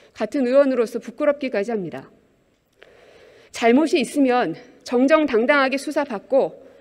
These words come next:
그 자리에서 진실을 가리면 될 일입니다.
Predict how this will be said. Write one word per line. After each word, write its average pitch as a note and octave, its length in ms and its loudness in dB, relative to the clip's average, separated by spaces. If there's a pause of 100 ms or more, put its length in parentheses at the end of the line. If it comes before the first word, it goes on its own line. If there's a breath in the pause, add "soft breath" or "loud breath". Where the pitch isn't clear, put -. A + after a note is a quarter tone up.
(140)
그 D#4+ 160 -4
자리에서 C#4 520 2
진실을 C#4+ 500 -2
가리면 B3 420 -4
될 A#3+ 240 0
일입니다. F3+ 500 -8